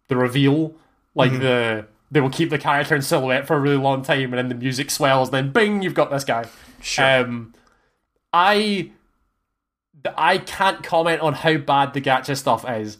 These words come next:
Speaker 1: because I rolled on it twice, once by accident. Uh,
Speaker 2: Okay.
Speaker 1: Because I, I, I literally just hit the wrong button and it rolled for me, and I was like, "Ah, fuck, I didn't mean to do that, but whatever."
Speaker 2: Okay.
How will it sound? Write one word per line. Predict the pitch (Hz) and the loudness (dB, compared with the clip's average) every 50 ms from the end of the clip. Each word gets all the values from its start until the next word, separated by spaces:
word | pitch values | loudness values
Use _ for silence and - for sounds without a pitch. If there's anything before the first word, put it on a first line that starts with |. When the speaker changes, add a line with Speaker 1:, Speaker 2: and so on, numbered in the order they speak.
| _ _ _ _ - | _ _ _ _ -8
Speaker 1:
because | 131 131 - - 147 131 127 127 123 120 117 110 - - - _ _ _ _ _ _ _ _ _ _ - | -8 -8 -2 0 2 2 4 2 2 0 -4 -8 -12 -16 -20 _ _ _ _ _ _ _ _ _ _ -2
I | - 151 156 156 | 2 2 4 4
rolled | 160 139 135 160 170 170 185 151 - | 2 2 2 2 2 2 0 -2 -2
on | - 165 160 156 | 0 2 2 4
it | 151 147 143 139 - _ _ _ _ _ _ _ _ _ _ _ _ _ _ _ _ _ _ _ - | 4 2 0 0 -6 _ _ _ _ _ _ _ _ _ _ _ _ _ _ _ _ _ _ _ -16
twice, | - - - - 160 165 165 156 139 135 - - - - - - _ _ _ _ _ _ _ _ _ _ _ _ _ _ _ _ _ _ _ 135 123 | -14 -12 -6 0 2 2 2 2 0 0 -2 -2 -4 -4 -8 -12 _ _ _ _ _ _ _ _ _ _ _ _ _ _ _ _ _ _ _ -10 -2
once | 135 156 156 160 156 156 - | 2 2 2 2 0 -2 0
by | - 151 147 | 2 2 4
accident. | 139 135 135 131 131 - - 113 113 98 107 107 _ _ _ _ _ _ _ _ _ _ _ _ _ - | 4 2 2 2 -2 -8 -12 -12 -12 -14 -14 -18 _ _ _ _ _ _ _ _ _ _ _ _ _ 0
Uh, | 156 143 139 131 127 123 123 120 120 117 120 127 | 2 4 4 4 4 4 2 2 2 0 -2 -2
Speaker 2:
Okay. | - 139 135 139 151 160 - - - - - - - | 0 0 2 2 2 2 0 -4 -18 -20 -20 -12 -4
Speaker 1:
Because | - 147 139 156 143 | -4 -4 -2 0 2
I, | 156 160 - | 2 2 2
I, | 170 165 170 170 170 185 165 170 190 | 0 0 0 -2 -6 -6 -2 0 0
I | 202 | 2
literally | 175 185 185 185 - 208 170 | 2 2 0 2 0 0 0
just | 156 - - | -2 -4 -4
hit | - 185 175 | -4 -4 -2
the | 190 180 | 0 0
wrong | 170 165 165 151 | 0 0 0 2
button | 147 156 151 156 151 143 147 | 0 -2 -2 -2 -4 -4 -4
and | 143 135 | -4 -4
it | 135 | -4
rolled | 135 135 139 135 143 139 139 | -2 0 0 0 0 0 0
for | - 156 135 135 | 0 2 2 2
me, | 131 131 127 | 2 0 0
and | 117 117 | 0 0
I | 123 | -2
was | 123 | -2
like, | 120 123 135 | -2 -2 0
"Ah, | 131 123 | 0 0
fuck, | 120 - - 127 - - | 0 0 0 0 0 0
I | 135 | -4
didn't | 123 123 120 | -4 -4 -6
mean | 123 123 | -6 -6
to | - 127 | -4 -2
do | 123 120 | -2 0
that, | 113 113 107 107 | 2 2 0 0
but | - 107 | -2 -6
whatever." | 104 113 107 107 120 107 110 104 104 104 - | -6 -4 -2 -2 -2 -2 -2 -4 -4 -4 -4
Speaker 2:
Okay. | - 156 131 127 127 | -2 0 0 0 -2